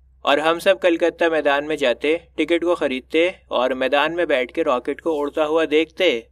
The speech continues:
तब तो मजा आता गुरु, तब तो मजा आता। टिकट खरीद के मैदान में जब रॉकेट को उड़ता हुआ देखते कलकत्ता में।" मतलब, इस गधे को ऐसा लगता है कि ये दिवाली का कोई रॉकेट है जो मैदान में लगाओगे आग और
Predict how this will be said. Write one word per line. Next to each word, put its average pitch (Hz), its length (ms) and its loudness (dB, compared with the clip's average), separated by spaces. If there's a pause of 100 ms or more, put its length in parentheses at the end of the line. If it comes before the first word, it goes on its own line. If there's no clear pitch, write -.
(140)
तब 214 320 0
तो 240 140 4
मजा 165 300 2
आता 117 640 -4 (1300)
गुरु, 156 300 2
तब 185 320 -2
तो 196 80 4
मजा 147 260 2
आता। 120 580 0 (380)
टिकट 156 280 0
खरीद 143 300 -2
के 160 140 0
मैदान 139 340 0
में 143 120 -4
जब 143 180 0
रॉकेट 131 340 -2
को 151 120 -2
उड़ता 143 240 -2
हुआ 156 180 4
देखते 131 420 -4
कलकत्ता 113 600 -4
में।" - 260 -12 (1300)
मतलब, 135 380 0
इस 139 160 0
गधे 139 260 -2
को 147 100 2
ऐसा 139 240 2
लगता 131 300 0
है 143 120 4
कि 143 100 -8
ये 151 100 0
दिवाली 131 380 0
का 135 120 2
कोई 143 140 0
रॉकेट 131 380 -2
है 143 80 2
जो 143 140 -2
मैदान 123 340 -2
में 135 120 -4
लगाओगे 123 500 0
आग 143 260 0
और 156 240 2